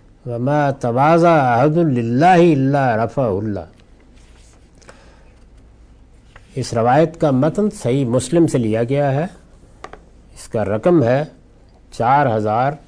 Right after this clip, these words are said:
چھ سو پچانوے۔ ترجمہ یہ ہے، ابو ہریرہ رضی اللہ عنہ سے مروی ہے کہ رسول اللہ صلی اللہ علیہ وسلم نے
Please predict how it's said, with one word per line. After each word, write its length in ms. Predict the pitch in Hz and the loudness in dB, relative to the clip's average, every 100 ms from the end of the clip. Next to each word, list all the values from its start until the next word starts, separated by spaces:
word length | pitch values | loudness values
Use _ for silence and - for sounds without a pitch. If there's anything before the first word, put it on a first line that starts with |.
| _ - - | _ -20 -20
چھ 140 | - 117 127 | -6 -4 -4
سو 260 | - 135 127 | -4 -6 -6
پچانوے۔ 500 | 113 - 104 101 78 71 - - - - _ - - _ _ _ - - | -10 -8 -6 -6 -8 -14 -20 -20 -20 -20 _ -20 -20 _ _ _ -20 -10
ترجمہ 440 | 123 127 170 170 | -4 0 0 2
یہ 220 | 147 160 | 2 2
ہے، 180 | 143 151 | 2 0
ابو 460 | 202 135 131 123 101 | -2 -4 -4 -2 -2
ہریرہ 320 | 117 160 190 | 0 4 4
رضی 280 | 175 139 151 | 4 2 0
اللہ 220 | 143 135 | 0 0
عنہ 280 | 143 147 147 | 0 0 0
سے 160 | 123 | -2
مروی 500 | 113 104 135 196 180 | -2 0 2 2 2
ہے 180 | 101 113 - - - - - - - - - - - - - - - | 0 -4 -12 -20 -20 -20 -20 -20 -20 -20 -20 -20 -20 -20 -20 -20 -12
کہ 60 | |
رسول 460 | 110 104 - 147 135 | -6 -6 -4 -2 -2
اللہ 640 | 117 117 131 156 175 185 190 - - | -2 -2 0 2 4 2 0 -8 -20
صلی 480 | - - 127 123 120 | -18 -6 -4 -2 -4
اللہ 260 | 113 123 | -4 -2
علیہ 480 | 196 180 143 131 120 | 2 2 2 2 0
وسلم 420 | 107 - 127 139 | -2 -4 -4 -2
نے 120 | 131 | -2